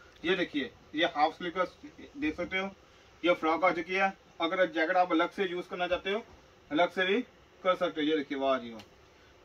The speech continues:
डिजाइनिंग देखिए, कितनी शानदार पीस आ चुके हैं, एक से एक बढ़िया डिजाइनिंग आपको मिल रही है। देख सकते हो, सात सौ रुपये का जो-, जोड़ा, कॉम्बो धमाका आ चुका, कॉम्बो धमाका, कोई भी दो पीस ले सकते हो। देख दो, ये भी आपको सात सौ रुपये का जोड़ा मिलने वाला है, इसकी जैकेट साथ में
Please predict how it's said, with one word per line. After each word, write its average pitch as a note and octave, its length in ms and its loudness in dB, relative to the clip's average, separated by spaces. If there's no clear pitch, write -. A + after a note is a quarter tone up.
डिजाइनिंग F3 320 4
देखिए, E3 260 -2
कितनी G#3 460 -6
शानदार F3 380 0
पीस F#3 180 -4
आ E3+ 100 4
चुके C#3 180 -4
हैं, B2+ 140 -4
एक G3+ 220 2
से G3+ 180 2
एक G3 100 0
बढ़िया F3+ 220 0
डिजाइनिंग F3+ 280 0
आपको F3+ 240 -2
मिल D#3+ 180 2
रही E3+ 140 0
है। F3+ 200 2
देख D#4+ 140 0
सकते G3+ 200 -6
हो, F#3+ 80 0
सात - 260 -4
सौ G3+ 100 -6
रुपये F#3 180 -4
का F#3+ 60 0
जो-, F3 220 -6
जोड़ा, F3 280 4
कॉम्बो E3 300 0
धमाका F3 340 4
आ E3+ 60 2
चुका, F#3 180 -2
कॉम्बो F3 340 -4
धमाका, E3 260 -2
कोई F3+ 220 -4
भी F#3 120 -4
दो E3+ 140 -6
पीस E3+ 220 -14
ले E3 100 -4
सकते D#3+ 220 -12
हो। E3 60 -8
देख D#3+ 140 -10
दो, F3 200 -8
ये D#3+ 80 0
भी F#3 80 2
आपको F3+ 300 2
सात - 220 -6
सौ F3+ 80 -6
रुपये E3+ 160 -2
का F3 60 6
जोड़ा D#3+ 240 4
मिलने F3 240 -2
वाला F3 200 6
है, F3 80 -2
इसकी F#3 260 -8
जैकेट E3+ 280 4
साथ D#3+ 200 2
में F3+ 240 -4